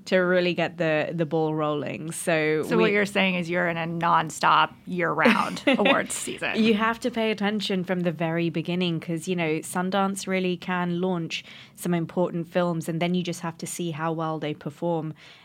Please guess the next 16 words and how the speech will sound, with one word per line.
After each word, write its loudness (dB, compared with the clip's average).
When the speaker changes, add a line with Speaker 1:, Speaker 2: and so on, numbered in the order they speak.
Speaker 1:
throughout -2
the -4
year. 0
You -2
know, -4
we've -4
seen -6
movies -4
like, -6
um, -6
we've -4
seen 0
Sundance -4
films -12
come -12
out, -8